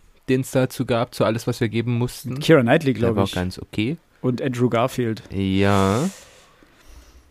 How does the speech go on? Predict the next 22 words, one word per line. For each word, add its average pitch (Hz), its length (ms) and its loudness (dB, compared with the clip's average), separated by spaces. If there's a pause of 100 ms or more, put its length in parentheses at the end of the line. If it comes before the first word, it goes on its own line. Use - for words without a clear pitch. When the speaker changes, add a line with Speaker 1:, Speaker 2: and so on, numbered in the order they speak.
(260)
Speaker 2:
Ja. 139 140 4 (840)
Speaker 1:
War 92 120 -8
das 110 180 -8
Keira 120 180 2
Knightley? 117 280 0
Ich - 80 -6
verwechsel 95 320 0
die 92 60 -4
immer 78 120 -2
mit 85 160 -2
Emma 85 380 -2 (200)
Watson, - 380 -6 (220)
aber 80 480 -4
ich - 160 -6
weiß 78 200 0
es - 120 -12
nicht. - 140 -10
Speaker 2:
Ich - 100 -12
guck - 120 -12
mal 107 60 -4
kurz - 180 -16
nach. 131 100 -8